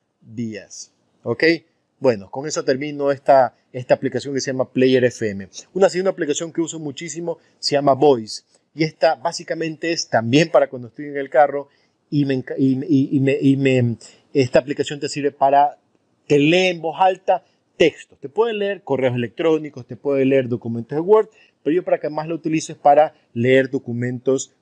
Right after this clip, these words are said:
de Chrome. Por ejemplo, abro mi Chrome o mi, mi, mi navegador y me encantó esta, esta, esta lectura.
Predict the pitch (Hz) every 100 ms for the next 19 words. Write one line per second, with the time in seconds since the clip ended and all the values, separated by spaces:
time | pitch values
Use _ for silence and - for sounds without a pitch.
0 | - 131 131 147 131 98 - 120 143 143
1 | 151 147 _ - 139 151 143 147 139 190
2 | 190 190 170 117 107 107 110 110 123 123
3 | 120 143 127 123 127 131 160 294 302 -
4 | _ _ 143 135 127 131 - 156 160 -
5 | 151 139 139 147 135 147 135 139 131 143
6 | 139 - 226 185 175